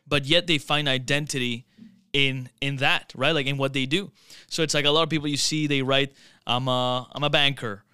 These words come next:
I'm a teacher, I'm a, you, you know, like, w-, whatever it is that, right?" And then the worst is, those are not so bad, if you will, right?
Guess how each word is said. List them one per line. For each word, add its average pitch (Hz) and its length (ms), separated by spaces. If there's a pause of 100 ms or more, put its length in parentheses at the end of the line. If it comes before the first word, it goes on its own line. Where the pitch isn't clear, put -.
(260)
I'm 123 240
a 123 460
teacher, 135 580 (400)
I'm 127 240
a, 123 720
you, 131 260
you 127 180
know, 123 100
like, 120 240
w-, - 340
whatever 202 360
it 196 40
is 180 60
that, 165 120
right?" 151 180
And 175 140
then 220 220
the 175 80
worst 190 380
is, 151 240 (160)
those 240 160
are 208 60
not 180 200
so 165 140
bad, 143 240 (160)
if 139 100
you 139 140
will, 107 140
right? 156 180